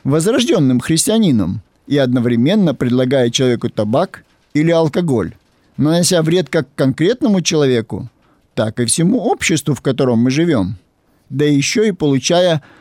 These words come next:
моральное вознаграждение за такой труд в кавычках.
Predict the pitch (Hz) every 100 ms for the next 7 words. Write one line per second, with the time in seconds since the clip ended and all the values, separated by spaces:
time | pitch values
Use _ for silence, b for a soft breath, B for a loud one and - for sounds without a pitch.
0 | B - 135 139 147 190 196 175 160 156
1 | 151 143 160 190 214 208 123 120 131 117
2 | 143 131 160 127 - - 135 139 - -
3 | 101